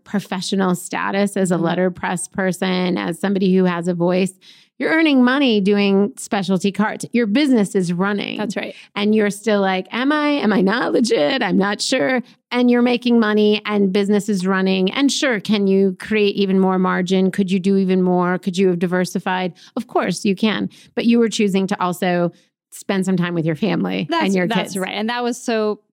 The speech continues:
Speaker 2: purposeful for a couple of reasons. But namely, when this all sort of started really moving forward, I was going through infertility for two or three years, ended up having a baby that needed heart surgery within the first few months of her life. And so all of that really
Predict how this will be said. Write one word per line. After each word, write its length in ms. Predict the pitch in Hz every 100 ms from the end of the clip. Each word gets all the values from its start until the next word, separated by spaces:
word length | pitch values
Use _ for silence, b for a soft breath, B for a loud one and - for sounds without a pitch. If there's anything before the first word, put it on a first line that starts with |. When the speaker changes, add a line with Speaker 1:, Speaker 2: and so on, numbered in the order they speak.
| -
Speaker 2:
purposeful 500 | 226 196 - 175 175
for 220 | - 170
a 80 | 165
couple 340 | 226 208 190
of 80 | 170
reasons. 340 | 165 160 160
But 160 | - 175
namely, 680 | 196 202 185 170 165 165 165 _
when 140 | 202 190
this 120 | 180
all 220 | 185 175
sort 240 | 175 185 170
of 280 | 170 151 _ _ _
started 500 | - - 190 185 175
really 280 | 165 175 175
moving 260 | 175 165 165
forward, 460 | 170 160 165 170
I 140 | 160 175
was 180 | 170
going 220 | - 262 254
through 100 | 247
infertility 600 | 240 214 214 208 196 196
for 160 | 196
two 140 | 180 196
or 60 | 185
three 180 | 190 185
years, 560 | 180 175 175 175 165 B B B
ended 160 | 214 233
up 60 | 220
having 320 | 214 202 202
a 40 |
baby 280 | 190 190 190
that 100 | 180
needed 240 | 180 180 175
heart 180 | 180 -
surgery 360 | 180 170 175
within 520 | 180 180 175 180 175 -
the 100 | 185
first 260 | 180 175
few 100 | 196
months 160 | 180 190
of 60 | 170
her 120 | 180
life. 220 | 175 175
And 120 | 190 202
so 240 | 196 190
all 220 | - 185
of 120 | 262 247
that 220 | 190 165
really 500 | 175 185 185 180 180